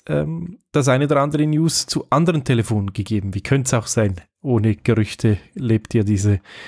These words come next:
Tech-Blog-News-Geschichte gar nicht mehr. Irgendwie leider. Aber ja, kommen wir zum Thema. Amazon hat oder wird anscheinend sein,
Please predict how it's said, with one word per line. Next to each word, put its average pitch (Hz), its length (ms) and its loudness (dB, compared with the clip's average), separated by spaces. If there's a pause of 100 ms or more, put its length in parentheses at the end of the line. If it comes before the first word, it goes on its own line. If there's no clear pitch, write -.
(200)
Tech-Blog-News-Geschichte 110 1500 0
gar 107 220 -2
nicht 104 260 -4
mehr. 101 220 -4 (800)
Irgendwie 113 500 -2 (120)
leider. 95 400 -2 (260)
Aber 180 140 -2
ja, 107 100 2 (220)
kommen 214 140 0
wir 185 80 -2
zum - 160 -2
Thema. 98 320 -2
Amazon 196 760 0
hat - 460 -6 (480)
oder 113 200 2
wird 190 240 0
anscheinend 113 540 0
sein, 113 460 0